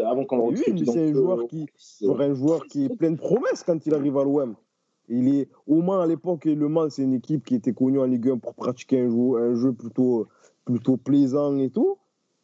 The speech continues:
Speaker 2: Et il arrive comme ça, mais, euh, il y en a, après, c'est, c'est, c'est là où on dit que le contexte, parfois,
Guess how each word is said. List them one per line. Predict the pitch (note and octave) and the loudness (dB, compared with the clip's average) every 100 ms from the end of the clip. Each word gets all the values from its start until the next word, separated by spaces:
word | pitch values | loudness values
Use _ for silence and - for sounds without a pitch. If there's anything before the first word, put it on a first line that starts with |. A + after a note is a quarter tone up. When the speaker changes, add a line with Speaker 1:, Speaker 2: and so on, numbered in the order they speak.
| _ - | _ -4
Speaker 2:
Et | A#2 | 0
il | A#2 | 0
arrive | B2 C3 G#3+ - | 0 0 0 0
comme | D3 A#2+ | -2 0
ça, | E3+ | -2
mais, | G#3 C3+ | 0 -2
euh, | A2 G2+ F#2+ - | -2 -4 -8 -4
il | A#2+ | 0
y | |
en | B2+ | 2
a, | E3+ G#3 D#3 B2 A2+ | 2 2 0 0 -2
après, | G#2+ - D3+ | -4 -2 -2
c'est, | - A#2 | -2 -8
c'est, | A#2 | -6
c'est | G#2+ C3+ | -4 0
là | G3 | 2
où | |
on | D3+ | 0
dit | C3 A2+ | -2 -2
que | B2 | -2
le | |
contexte, | - B2 - - - | 0 0 0 -2 -4
parfois, | - G#2 - C#3+ D3 A#2+ G#2 | -6 -4 0 0 2 0 -2